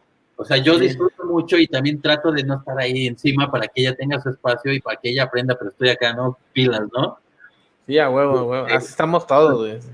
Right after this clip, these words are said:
Speaker 1: Eso está súper chido, güey. O sea, la neta es que necesitamos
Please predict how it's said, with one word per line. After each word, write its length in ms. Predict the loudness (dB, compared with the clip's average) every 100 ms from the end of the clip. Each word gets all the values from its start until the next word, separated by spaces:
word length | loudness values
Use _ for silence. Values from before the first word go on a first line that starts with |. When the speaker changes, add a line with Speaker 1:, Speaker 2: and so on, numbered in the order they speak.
| 2
Speaker 1:
Eso 240 | 2 2
está 180 | 2 0
súper 280 | 2 -2 -2
chido, 360 | 0 2 2
güey. 120 | 0 -4
O 20 |
sea, 200 | 0 0
la 220 | 0 0
neta 240 | 2 2 0
es 100 | 2
que 400 | 2 4 2 0 -6
necesitamos 880 | -4 -4 -6 -4 0 2 2 0